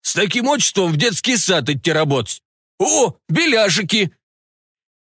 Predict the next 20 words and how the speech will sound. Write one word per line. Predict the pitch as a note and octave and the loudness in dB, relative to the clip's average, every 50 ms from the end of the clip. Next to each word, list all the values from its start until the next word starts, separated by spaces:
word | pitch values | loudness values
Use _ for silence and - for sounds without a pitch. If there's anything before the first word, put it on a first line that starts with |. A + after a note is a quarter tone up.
| _ _ _ _ _ _ _ _ _ _ _ _ _ | _ _ _ _ _ _ _ _ _ _ _ _ _
Капитан | - B2 A#2 C3+ B2+ C4 C4 B3 | -8 -6 -4 -2 -2 0 0 0
Кораблёв | - - - A#2+ A2+ G#2+ D3+ G3+ F3+ - | 0 0 -2 0 0 0 0 -2 -2 -2
вытащил | B2 A#2+ C3 B2+ C#3 A#2 - C#3 B2+ | -2 -2 -2 -2 -2 -2 0 0 0
из | B2 A#2 | 0 0
миски | B2+ C3 C3 - - C#3 | 0 -2 -2 -4 -4 -4
сразу | B2 C#3 C3 C3 A#2+ B2+ | -2 -2 -2 -2 -2 -2
две | C3 B2 B2+ B2 | -2 -2 -2 -2
штуки | A#2+ - - A#3+ B3 - - | -2 -4 -4 -6 -6 -4 -4
и | G#3+ - - | -6 -6 -4
подошёл | F3+ - F#3 F#3+ E3 - F#3+ F3 | -4 -2 -2 0 -2 -2 -2 -2
к | - D#3+ | -2 -2
Лене. | D3 B2+ B2 A#2 G#2 F2+ - - _ _ _ _ _ _ _ _ _ _ _ _ _ _ _ _ _ _ _ _ _ | 0 0 0 -2 -2 -6 -8 -14 _ _ _ _ _ _ _ _ _ _ _ _ _ _ _ _ _ _ _ _ _
«Это | - G#2 D#3 E3 - | -4 -2 -2 -2 -2
Прохоров | - - B3 A#3 E3+ B2 - A#2 A#2 A2 | -4 0 0 0 0 0 -2 -4 -4 -4
вчера | - - B2+ B2+ | -4 -2 -2 -2
скомандовал | A2+ - - C3 C#3 D3 E3 D#3+ C3+ C3 B2 A#2+ | -4 -2 -2 -2 -2 0 0 0 -2 -2 -2 -2
всех | A#2 - D#3 C3+ - | -2 -2 -2 -2 -2
подозреваемых | D#3 C#3 C#3+ C#3+ C3+ E3 D#3+ D3 C3 B2 A#2 A2+ G#2 - | -2 -2 0 0 0 0 0 0 0 0 -2 -4 -4 -4
повешать. | - C#3 C3+ B2+ A#2 A2 - - - - _ _ _ _ _ _ _ | -4 -2 -2 -2 -2 -2 -4 -6 -8 -14 _ _ _ _ _ _ _
Основных | - A#2 C#3+ C#3+ - F#3 G3+ A#3 B3+ C4+ - - - | -4 -2 -2 0 0 0 0 2 2 0 -2 -2 -6